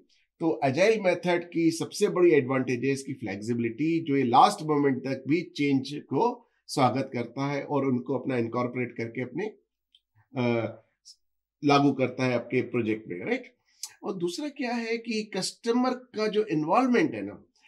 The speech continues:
शुरू से लेकर आखिर तक प्रोजेक्ट के साथ बना रहता है।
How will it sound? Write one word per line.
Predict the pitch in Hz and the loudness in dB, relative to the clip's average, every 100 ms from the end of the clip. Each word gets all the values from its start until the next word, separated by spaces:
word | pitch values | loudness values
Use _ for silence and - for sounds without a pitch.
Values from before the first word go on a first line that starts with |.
| _ _ | _ _
शुरू | - 254 277 269 | -2 4 4 4
से | 240 190 | 4 4
लेकर | 165 - 160 - | 4 0 -4 -4
आखिर | 139 156 - 170 | -6 -6 -6 -4
तक | 160 143 | -4 -4
प्रोजेक्ट | - 110 101 104 | -4 -6 -6 -12
के | |
साथ | 120 123 | -6 -4
बना | 117 117 113 | -2 -4 -2
रहता | 117 117 120 | -6 -6 -8
है। | 117 120 | -6 -10